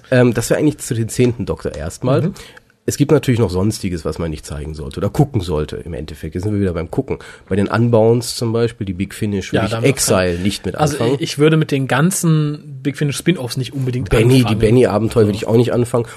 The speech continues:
Speaker 1: Und ich würde auch nicht mit den, ähm, Filmen anfangen, mit Peter Cushing.
Speaker 2: Nein, das auf keinen Fall.
Speaker 1: Also,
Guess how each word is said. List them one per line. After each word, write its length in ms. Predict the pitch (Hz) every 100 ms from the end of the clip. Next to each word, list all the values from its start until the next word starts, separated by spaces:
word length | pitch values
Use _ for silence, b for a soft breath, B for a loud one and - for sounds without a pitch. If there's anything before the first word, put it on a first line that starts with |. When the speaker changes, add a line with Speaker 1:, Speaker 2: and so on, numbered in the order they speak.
| B
Speaker 1:
Und 120 | 135
ich 120 | 113
würde 120 | 123 95
auch 80 | 92
nicht 320 | 110 117 -
mit 160 | 113 110
den, 320 | 104 104 98
ähm, 840 | - 92 92 92 90 87 85 82 82
Filmen 400 | - 156 123 67
anfangen, 400 | 69 73 71 78
mit 120 | 80
Peter 200 | - 82
Cushing. 380 | - 101 78 69 _ _ _ 151
Speaker 2:
Nein, 180 | 117 98 -
das 160 | 117
auf 120 | 127 -
keinen 160 | 120
Fall. 80 | 110
Speaker 1:
Also, 420 | 107 110 101 98